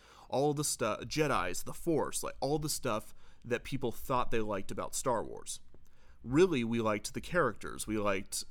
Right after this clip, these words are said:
um, the story. And then we get this new s-,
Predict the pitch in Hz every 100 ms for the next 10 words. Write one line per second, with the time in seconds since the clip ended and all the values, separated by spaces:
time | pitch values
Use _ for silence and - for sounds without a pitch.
0 | - 113 98 101 104 113 - - 151 123
1 | 69 - - - 117 110 104 104 107 104
2 | 104 - 117 113 123 123 113 -